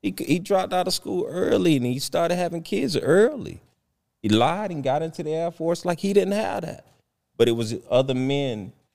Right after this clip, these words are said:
in the community that had more education, that whatever, you know what I'm saying? Now, my daddy could fix anything with his hands.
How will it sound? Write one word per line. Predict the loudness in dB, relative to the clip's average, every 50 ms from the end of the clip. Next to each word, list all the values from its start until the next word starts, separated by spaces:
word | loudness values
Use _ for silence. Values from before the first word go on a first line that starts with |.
| _ _ _ _ _ _ _ _ _ _ -2
in | 2 2
the | 2 2
community | 2 0 -2 0 0 2 2 2 0 -2 -4 -6 -6 -6
that | 0 2 4 4
had | 6 6 6 4 4 2
more | 0 0 2 4
education, | 2 2 0 -4 -4 0 0 0 0 -2 -2 -4 -2 0
that | 2 2 2 2 0 -2 -14 -8
whatever, | 0 4 4 6 6 6 4 4 0 -4
you | -2 -2 2
know | 2 2
what | 2
I'm | 2 0
saying? | -2 0 0 0 2 0 0 0
Now, | 0 2
my | 2 2 2
daddy | 4 4 2 2 0
could | -4 -6 -4
fix | -4 -4 -4 -2 -2
anything | -2 -2 -2 -2 2 2 2 2 2
with | -2 -4
his | -4 -4 -2
hands. | 0 0 0 0 -2 -4 -6 -8 -10 -14